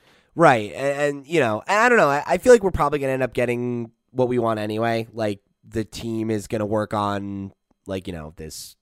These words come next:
Last of Us remake, Uncharted will probably come after that, and then we'll probably get a new I P from them after that, you know, which is fine, but, like, it is one of those things where, like, you only get so many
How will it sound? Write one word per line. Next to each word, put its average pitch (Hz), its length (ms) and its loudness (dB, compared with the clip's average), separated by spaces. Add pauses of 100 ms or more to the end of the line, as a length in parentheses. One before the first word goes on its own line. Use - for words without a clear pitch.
Last 151 280 0
of 160 80 -4
Us 143 160 -6
remake, 131 680 -2
Uncharted 120 380 -4
will 117 120 -2
probably 117 260 -2
come 113 160 -6
after 113 300 -4
that, 110 220 -2
and 113 100 -8
then 113 80 -4
we'll 107 80 -10
probably 104 240 -6
get 101 80 -6
a 101 40 -8
new 98 180 -6
I 98 120 -4
P - 160 -14
from 85 200 -16
them 82 140 -14
after 64 280 -18
that, 55 280 -20
you 95 120 -10
know, 95 160 -4
which 101 160 -6
is 110 120 -12
fine, 85 360 -12
but, 80 200 -12
like, 87 260 -12 (1000)
it 196 140 4
is 202 140 2
one 196 100 4
of 180 60 0
those 160 140 0
things 147 200 -2
where, 135 80 2
like, 120 140 -2
you 143 80 6
only 151 160 6
get 135 160 0
so 135 120 2
many 113 400 -2